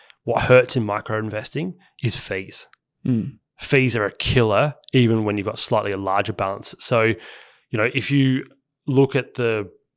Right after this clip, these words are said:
Speaker 1: bigger providers, let's not name them, but the bigger providers, they're charging you fourteen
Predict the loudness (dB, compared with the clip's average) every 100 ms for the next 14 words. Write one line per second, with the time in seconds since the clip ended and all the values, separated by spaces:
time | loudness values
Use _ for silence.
0 | 0 0 2 0 0 0 2 2 0 -6
1 | -10 -10 -6 -4 -2 -4 -4 -4 -2 -2
2 | -2 -2 -2 -2 -4 -2 2 2 2 0
3 | 0 -2 -2 _ -20 -20 _ _ -18 -2
4 | 2 2 0 -2 -4